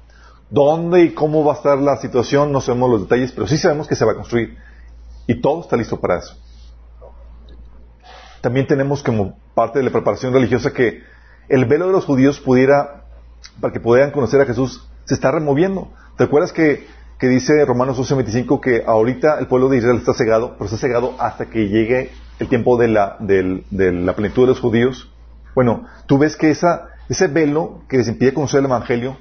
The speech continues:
está siendo quitado, lo cual significa que estamos prontos a partir. ¿A qué me refiero con eso? A que cada vez más y más judíos están conociendo a Cristo.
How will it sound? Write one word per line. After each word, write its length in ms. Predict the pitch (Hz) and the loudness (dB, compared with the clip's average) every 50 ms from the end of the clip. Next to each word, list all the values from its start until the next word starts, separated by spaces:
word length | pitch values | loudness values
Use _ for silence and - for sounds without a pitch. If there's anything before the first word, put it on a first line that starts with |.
| - - | -10 -10
está 180 | 131 - 139 | -4 -4 -2
siendo 260 | 120 139 139 143 151 | 0 0 0 0 0
quitado, 360 | - 127 - - 151 151 139 - | -4 -6 -2 -2 -2 -2 -2 -6
lo 140 | 120 120 - | -6 -4 0
cual 380 | 127 127 135 143 - - - - _ - - - - - - - - | 2 0 0 0 -4 -10 -20 -20 _ -20 -20 -20 -20 -20 -20 -20 -8
significa 380 | 101 107 110 98 120 131 139 139 | -2 -2 0 2 2 2 2 2
que 140 | 139 131 | 0 0
estamos 340 | 110 - - 110 120 123 - | 0 0 -2 -4 -4 -4 -6
prontos 360 | - - 120 117 113 - 110 | -4 -2 -2 -2 -2 -2 -2
a 60 | 120 - | -4 -4
partir. 380 | - 113 - - 175 - - - - - - - - - - | -4 -8 -6 -6 -8 -8 -10 -16 -20 -20 -20 -20 -20 -8 -4
¿A 100 | - - | -4 -2
qué 100 | - 156 | 0 0
me 80 | 143 170 | -2 -2
refiero 220 | 160 147 170 156 | -2 -2 -2 0
con 120 | - 160 175 | 0 -2 -2
eso? 260 | 165 - - - - - - - - - - - - - - - | -2 -4 -8 -12 -12 -20 -20 -20 -20 -20 -20 -20 -20 -20 -12 -4
A 180 | - 147 151 147 | -4 -4 -4 -4
que 500 | - 147 143 143 147 147 135 - - - - - - - - - - - - - - - - - - - - - - - | -2 0 2 2 2 2 0 -6 -16 -20 -20 -20 -20 -20 -20 -20 -20 -20 -20 -20 -20 -20 -20 -20 -20 -20 -20 -20 -8 -2
cada 180 | - 147 170 170 | 0 2 2 2
vez 280 | 185 180 175 - - - | 2 0 0 -4 -8 -4
más 600 | 135 127 139 147 151 151 165 185 - - - - | -2 0 2 2 2 2 0 -4 -10 -16 -18 -4
y 140 | - 165 165 | 0 0 2
más 440 | 165 156 147 143 139 135 139 139 - | 2 2 2 4 4 2 2 -2 -6
judíos 420 | - - 143 135 120 117 120 117 | -4 0 0 2 2 2 2 0
están 220 | 123 - - 123 110 | 0 -2 -2 -4 -2
conociendo 320 | 131 123 107 107 113 110 | -2 -2 -2 0 0 -2
a 20 | 110 | 0
Cristo. 340 | 117 120 117 - - 107 | -2 -4 -4 -4 -10 -12